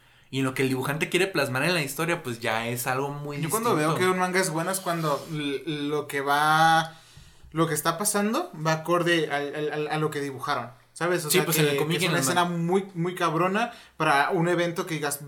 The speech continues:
Speaker 2: "Verga", ¿sabes?
Speaker 1: Ujú.
Speaker 2: Porque, o sea, entiendo que, em, que, que Murata sí tiene buenas escenas, que es en, en este momento salió algo bueno, y tiene muy buenos dibujos. Y también tiene un cambio, tiene de repente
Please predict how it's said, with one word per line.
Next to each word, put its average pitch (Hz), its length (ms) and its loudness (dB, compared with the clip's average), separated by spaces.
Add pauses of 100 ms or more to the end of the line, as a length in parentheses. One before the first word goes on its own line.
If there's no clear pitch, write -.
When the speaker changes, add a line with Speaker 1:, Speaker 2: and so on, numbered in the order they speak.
Speaker 2:
"Verga", 139 460 -4 (540)
¿sabes? 147 340 -8 (220)
Speaker 1:
Ujú. 123 200 -10
Speaker 2:
Porque, 156 240 0
o 165 120 -2
sea, 147 440 4
entiendo 165 280 -4
que, 180 120 -8
em, 160 180 0 (140)
que, 156 260 -8
que 156 80 -6
Murata 147 300 -4
sí 175 100 -6
tiene 170 200 -2
buenas 180 320 -2
escenas, 160 440 -4
que 147 300 -6
es 139 120 -6
en, 156 200 -8
en 151 260 -8
este 147 200 -6
momento 160 460 -4
salió 147 280 -4
algo 147 200 -2
bueno, 170 380 -2 (760)
y 143 160 -8
tiene 165 200 0
muy 233 160 2
buenos 240 300 2
dibujos. 170 540 -2 (680)
Y 160 120 -2
también 160 260 -2
tiene 175 160 0
un 175 80 -2
cambio, 170 400 0
tiene 160 180 0
de 170 100 4
repente 151 360 -4